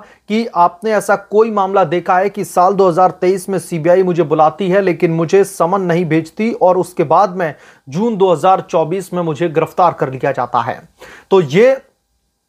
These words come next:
दो जो महत्वपूर्ण दलीलें हैं ये दी गई अरविंद केजरीवाल के वकीलों की तरफ से, लेकिन ये दलीलें काम नहीं आई। अरविंद केजरीवाल के खिलाफ में दिल्ली की राउज एवेन्यू कोर्ट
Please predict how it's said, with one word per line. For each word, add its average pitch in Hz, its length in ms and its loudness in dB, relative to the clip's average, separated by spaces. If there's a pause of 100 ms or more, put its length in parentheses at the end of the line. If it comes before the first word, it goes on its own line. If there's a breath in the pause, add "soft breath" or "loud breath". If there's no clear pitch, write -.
(160)
दो 196 300 2
जो 254 140 2
महत्वपूर्ण 196 600 -6
दलीलें 180 380 -2
हैं 202 180 -6
ये 175 280 2
दी 160 220 -4
गई 185 220 -2
अरविंद 175 300 -2
केजरीवाल 170 500 -2
के 175 120 -4
वकीलों 165 420 -4
की 180 120 -6
तरफ 160 260 -2
से, 196 240 2 (280 loud breath)
लेकिन 202 360 2
ये 208 160 2
दलीलें 190 600 -2 (140)
काम 214 220 2
नहीं 170 300 -4
आई। 170 220 -2
अरविंद 175 280 -2
केजरीवाल 165 500 0
के 170 140 -4
खिलाफ 175 380 0
में 170 120 0
दिल्ली 165 220 -2
की 175 120 -4
राउज 160 300 0
एवेन्यू 170 280 -4
कोर्ट 170 260 -2